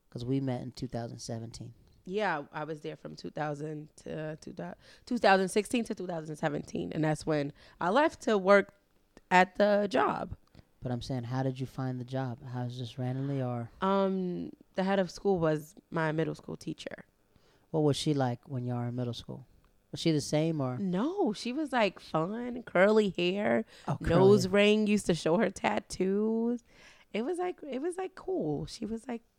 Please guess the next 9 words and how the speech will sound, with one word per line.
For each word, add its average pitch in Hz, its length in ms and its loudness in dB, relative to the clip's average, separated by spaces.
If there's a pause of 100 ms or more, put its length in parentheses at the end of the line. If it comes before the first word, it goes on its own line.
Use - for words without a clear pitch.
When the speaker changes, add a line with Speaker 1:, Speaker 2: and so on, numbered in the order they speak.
(600)
Speaker 2:
I 175 60 -4
would 208 120 -8
say - 200 -12
cooler. 170 760 -10 (1040)
I 170 80 -12
don't, 170 220 -10
I 160 100 -10
don't 160 240 -10
really 151 360 -12